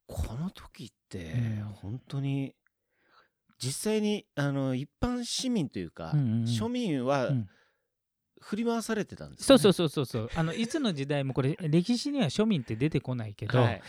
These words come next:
Speaker 2: あの、基本的には、
Speaker 1: いますよね、だって。
Speaker 2: うん。あのね、散々搾取され、振り回され側で、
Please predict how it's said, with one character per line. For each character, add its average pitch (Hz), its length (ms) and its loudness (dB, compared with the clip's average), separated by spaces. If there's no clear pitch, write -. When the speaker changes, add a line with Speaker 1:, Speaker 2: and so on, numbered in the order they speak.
Speaker 2:
あ 151 120 0
の、 139 120 -2
基 196 120 4
本 285 260 4
的 294 280 -6
に 285 140 0
は、 190 160 6
Speaker 1:
い - 40 6
ま 339 100 4
す - 160 -4
よ 107 120 -2
ね、 113 100 -4
だ 139 220 4
っ 107 40 2
て。 95 60 -4
Speaker 2:
う - 20 -2
ん。 147 40 4
あ 143 40 4
の 135 120 2
ね、 120 200 -4
散 240 340 4
々 233 220 2
搾 226 400 0
取 120 140 2
さ 117 160 2
れ、 113 100 2
振 135 180 4
り 170 120 8
回 175 240 8
さ 175 140 4
れ 170 100 6
側 160 300 10
で、 147 280 10